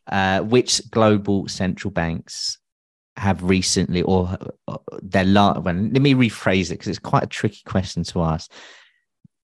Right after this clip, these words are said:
From global central banks, the last move that they made, which central banks cut rates? Um, Josh, do, do you, do you have any guesses?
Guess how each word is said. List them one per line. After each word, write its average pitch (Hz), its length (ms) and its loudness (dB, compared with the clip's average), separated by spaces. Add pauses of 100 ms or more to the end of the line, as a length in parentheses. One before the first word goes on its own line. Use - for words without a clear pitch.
(200)
From 139 440 8 (140)
global 117 480 4
central 95 460 0
banks, - 580 -6
the 98 60 2
last 104 440 4
move 101 380 4
that - 160 -2
they 87 140 0
made, 80 560 -4 (320)
which 98 320 2
central - 360 -2
banks 82 460 -4
cut - 400 -4 (160)
rates? - 640 -6 (580)
Um, 90 520 -4 (1120)
Josh, 107 220 0
do, 98 100 -10
do 98 180 -6
you, 110 140 -2
do - 100 -10
you 107 60 -4
have 107 100 0
any 101 120 2
guesses? 104 600 -6